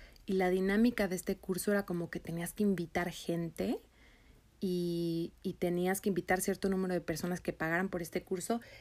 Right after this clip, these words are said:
y había, no me acuerdo, creo que cuatro niveles, y tenías que ir,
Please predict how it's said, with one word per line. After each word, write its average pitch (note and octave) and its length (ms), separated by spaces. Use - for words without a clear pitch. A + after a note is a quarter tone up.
y F#3+ 80
había, F#3 200
no G3+ 60
me G#3 80
acuerdo, F#3+ 280
creo F#3+ 120
que F3+ 140
cuatro G3 420
niveles, F3+ 560
y F#3 100
tenías F3 420
que F#3+ 120
ir, F#3 260